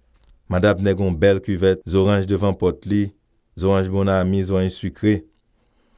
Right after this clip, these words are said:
Vwazinay ki pa byen ak li, voye lòt moun achte pou yo. Se konsa g on jennonm k'ap pase sanmtil ki pa konnen ki moun yo rele madabnè.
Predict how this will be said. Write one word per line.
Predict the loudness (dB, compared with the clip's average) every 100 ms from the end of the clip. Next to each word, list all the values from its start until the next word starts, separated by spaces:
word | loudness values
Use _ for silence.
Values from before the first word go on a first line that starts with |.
| _ _ _ -8
Vwazinay | -4 -2 2 2 0 0
ki |
pa | 0 0
byen | 2 0
ak | -2 -2
li, | 0 2
voye | 2 0 0
lòt | 0
moun | -2 -2
achte | -2 -4
pou | -4 -4
yo. | -6 -10 _ _ _ -20 _ _ _ _ _ _ -8
Se | 0 2
konsa | 2 -2 2 2 2 -4 _ _ _ _ _ _ _ _ _ _ _ -2
g | 2
on | 2
jennonm | 2 2 2 2
k'ap | 0 -2 0
pase | 0 0 -2 -2
sanmtil | 0 -2 -2 -2 -4
ki | -2 0
pa | 0
konnen | 0 0 -2
ki | 0 0
moun | 2 0 0
yo | 0
rele | 2 2 0
madabnè. | 0 -2 -4 -8 -10